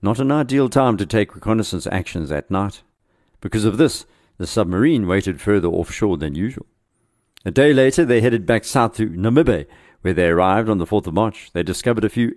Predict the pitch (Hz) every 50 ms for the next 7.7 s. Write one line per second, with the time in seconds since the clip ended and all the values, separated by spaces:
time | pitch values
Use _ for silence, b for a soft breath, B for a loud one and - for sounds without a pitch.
0 | - 131 123 101 - - 87 - - 98 87 - - - 156 127 98 - b b
1 | b b b b b - - - 143 180 147 131 110 101 98 95 - - - 143
2 | 123 110 107 - - 107 113 113 101 - - 113 104 101 92 - - 95 117 120
3 | - - 92 78 71 65 - - - - - - - 98 92 73 - 104 101 98
4 | - - - - 90 85 73 67 82 104 123 120 82 - 82 87 _ _ _ _
5 | _ _ _ _ _ _ _ - 107 143 160 185 185 156 123 110 - - 101 98
6 | 98 107 117 98 101 85 80 98 156 b b b b b b 110 104 101 87 -
7 | 135 135 120 - - 123 - - 156 - 139 95 71